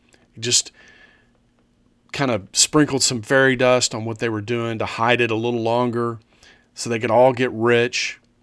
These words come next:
at our expense and go on to live in Martha's Vineyard in a twelve million dollar house. <laughs> You know, I mean, is that the change you thought you were voting for when you voted for Barack Obama? Not likely.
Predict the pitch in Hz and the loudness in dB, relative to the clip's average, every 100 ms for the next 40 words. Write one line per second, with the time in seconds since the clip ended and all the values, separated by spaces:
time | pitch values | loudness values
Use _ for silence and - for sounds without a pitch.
0 | - 113 117 123 - 117 107 107 113 - | -8 -2 -2 -2 -4 -4 -8 -6 -6 -8
1 | - _ _ _ _ - _ _ - 117 | -10 _ _ _ _ -20 _ _ -8 -6
2 | 113 120 117 117 117 113 110 110 117 110 | 0 2 2 0 0 -4 -6 -4 -4 -4
3 | 107 107 110 107 - 110 101 104 98 92 | -4 -4 -4 -8 -6 -6 -4 -6 -6 -8
4 | 92 - 104 101 95 90 85 - - - | -6 -2 -2 -2 -8 -4 -4 -4 -8 -10
5 | - - - _ _ _ _ 117 - 113 | -6 -8 -8 _ _ _ _ -12 -6 -6
6 | 98 117 110 98 - - - - - _ | -6 -6 -4 -6 -10 -20 -20 -20 -20 _
7 | 143 139 151 - - 147 131 156 180 - | -4 2 2 2 2 2 2 0 -2 -2
8 | 143 - 135 - 151 120 110 - - - | 0 2 0 0 0 0 -4 -16 -20 -20
9 | _ 107 123 139 147 156 151 165 123 123 | _ 0 2 4 0 2 2 2 -2 -4
10 | 123 123 135 120 107 113 113 127 117 107 | 0 -2 -2 -8 -6 -2 -2 -2 -4 -4
11 | 110 143 160 - _ _ _ _ _ - | -4 -6 -10 -14 _ _ _ _ _ -6
12 | 139 139 107 92 90 - - | -4 -2 -2 -4 -4 -14 -20